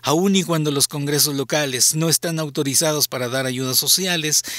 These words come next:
durante el dos mil dieciocho se gastaron sin reglas de operación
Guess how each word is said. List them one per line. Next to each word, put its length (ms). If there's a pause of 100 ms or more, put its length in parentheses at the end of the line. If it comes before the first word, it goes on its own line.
(180)
durante 360
el 40
dos 160
mil 180
dieciocho 480
se 140
gastaron 400
sin 240
reglas 400
de 80
operación 640